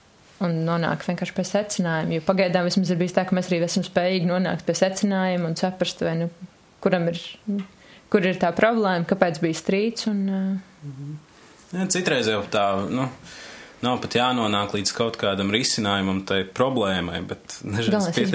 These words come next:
Speaker 1: izbļauties.
Speaker 2: saprast, ka tā
Speaker 1: <laughs>
Speaker 2: problēma ir muļķīga pat par sevi.
Speaker 1: Jā, tas gan.
Speaker 2: Jā, citreiz, nu, man liekas, mums pat tie lielākie strīdi, kas mums ir bijuši, tie ir bijuši par pilnīgi tādām ikdienišķām lietām,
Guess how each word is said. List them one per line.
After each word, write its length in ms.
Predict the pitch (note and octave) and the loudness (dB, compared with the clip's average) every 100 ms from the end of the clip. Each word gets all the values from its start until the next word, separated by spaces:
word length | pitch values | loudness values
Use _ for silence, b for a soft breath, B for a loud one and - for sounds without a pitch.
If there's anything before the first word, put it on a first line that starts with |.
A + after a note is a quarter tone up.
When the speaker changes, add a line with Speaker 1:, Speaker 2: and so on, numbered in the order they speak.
| F#3 | 0
Speaker 1:
izbļauties. 140 | E3+ | 2
Speaker 2:
saprast, 340 | B2 F3 A2+ - | 0 0 0 -2
ka 80 | - | 0
tā 440 | C4+ G#3+ A3 A3+ | 2 2 0 -2
Speaker 1:
<laughs> 100 | - | 0
Speaker 2:
problēma 600 | B2 C#3 A#2+ F#2+ F#2 F#2+ | 0 2 0 0 0 -2
ir 100 | F#2+ G2 | -4 -6
muļķīga 640 | G2+ G#2+ G2+ A#2 C3+ C#3+ | -4 -4 -2 0 0 2
pat 180 | D3+ D3+ | 2 2
par 140 | - | 2
sevi. 400 | - - F#3+ A#2+ | 2 2 2 2
Speaker 1:
Jā, 160 | G3+ G3+ | 0 -2
tas 160 | F#3 F#3 | -2 -4
gan. 220 | G3+ F#3+ - | -4 -4 -6
Speaker 2:
Jā, 200 | G#2 G2+ | -10 -8
citreiz, 500 | - B2+ B2+ A2+ G#2+ | -4 -2 0 0 0
nu, 160 | B2 B2 A2+ B - | -2 -4 -8 B -12
man 200 | A#2 A2 | -8 -6
liekas, 160 | G2 | -2
mums 220 | A#2 A#2 | -2 -2
pat 160 | - - | -4 -6
tie 100 | G#2+ | -2
lielākie 480 | G#2+ B2 B2 G#2 G2+ | 0 2 0 0 -2
strīdi, 400 | - A2 A#2 B2 | 0 0 0 0
kas 160 | - | -2
mums 160 | G#2+ G2+ | -2 -2
ir 140 | G#2 | -4
bijuši, 360 | G2+ B2+ A#2+ - | -2 0 -2 -2
tie 120 | A#2+ | -2
ir 160 | A#2 G#2+ | -2 0
bijuši 240 | A#2+ - | -2 -2
par 100 | G2 | -8
pilnīgi 380 | - A#2+ A#2+ G#2 | -4 -2 0 -2
tādām 440 | G2 A2 G2+ G2 A2 | -2 -2 0 0 -2
ikdienišķām 680 | A#2+ A#2 G#2 - - G2+ G2+ | -2 -2 -2 -4 -4 -2 -2
lietām, 460 | B2 B2+ D3+ D3 | -2 0 0 0